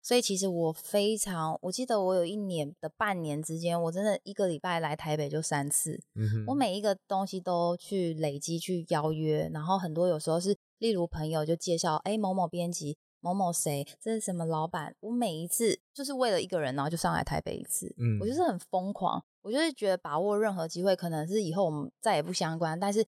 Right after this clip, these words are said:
Speaker 1: 我希望有机会我就把握，有机会我就把握。对，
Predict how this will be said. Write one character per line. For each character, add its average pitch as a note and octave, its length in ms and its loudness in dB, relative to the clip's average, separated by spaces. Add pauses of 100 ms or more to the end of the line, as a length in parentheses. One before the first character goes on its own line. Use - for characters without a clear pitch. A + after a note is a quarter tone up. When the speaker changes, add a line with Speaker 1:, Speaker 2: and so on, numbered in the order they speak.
(200)
Speaker 1:
我 F#3+ 80 -6
希 G3 120 -2
望 A3+ 120 2
有 F3+ 100 2
机 E3 240 -2
会 E3 260 2 (200)
我 E3 100 -4
就 F#3+ 140 2
把 C#3 180 -4
握， D#3 300 2
有 E3+ 100 0
机 F#3 160 -2
会 A3 80 2
我 F3 100 2
就 E3 120 0
把 D3+ 200 -4
握。 D3 280 2 (200)
对， F#3 280 0